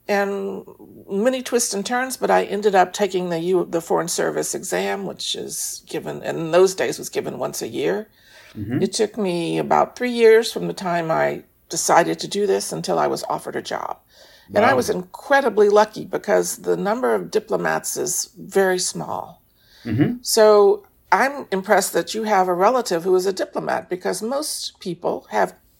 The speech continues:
Speaker 1: absolutely no idea what diplomats do.
Speaker 2: Mm-hmm.
Speaker 1: And if
Speaker 2: Mm-hmm.
Speaker 1: they have an, I, if they have a impression of them, it's that they're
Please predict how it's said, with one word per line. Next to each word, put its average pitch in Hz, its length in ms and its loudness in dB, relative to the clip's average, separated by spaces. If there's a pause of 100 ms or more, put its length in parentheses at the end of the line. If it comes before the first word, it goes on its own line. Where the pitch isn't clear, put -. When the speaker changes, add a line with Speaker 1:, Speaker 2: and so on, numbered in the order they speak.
(100)
Speaker 1:
absolutely 254 520 0
no 202 180 2
idea 170 380 2
what 151 180 -4
diplomats - 580 -6
do. 160 380 -6 (100)
Speaker 2:
Mm-hmm. 117 480 -4
Speaker 1:
And 190 140 2
if - 100 2
Speaker 2:
Mm-hmm. 110 40 0
Speaker 1:
they 175 320 0
have 165 260 2
an, - 180 -2 (180)
I, 165 280 -2 (100)
if 196 120 -4
they 190 120 4
have 202 220 4
a 147 220 4 (520)
impression 208 680 2
of 151 200 0
them, 143 260 0
it's - 220 -4
that 165 220 -4
they're 147 420 0